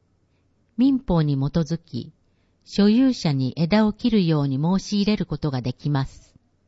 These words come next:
所有者の連絡先がわからない、倒壊の恐れがある危険な状態の空き家がある場合には、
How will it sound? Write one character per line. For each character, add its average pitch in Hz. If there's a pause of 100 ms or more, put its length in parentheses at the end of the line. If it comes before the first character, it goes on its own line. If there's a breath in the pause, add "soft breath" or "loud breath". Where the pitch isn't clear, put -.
(1120)
所 208
有 269
者 156
の 123
連 196
絡 196
先 175
が 160
わ 151
か 185
ら 165
な 123
い、 - (1000)
倒 233
壊 220
の 196
恐 180
れ 196
が 170
あ 151
る 123
危 -
険 151
な 135
状 175
態 185
の 165
空 151
き -
家 190
が 180
あ 180
る 143
場 127
合 135
に 135
は、 113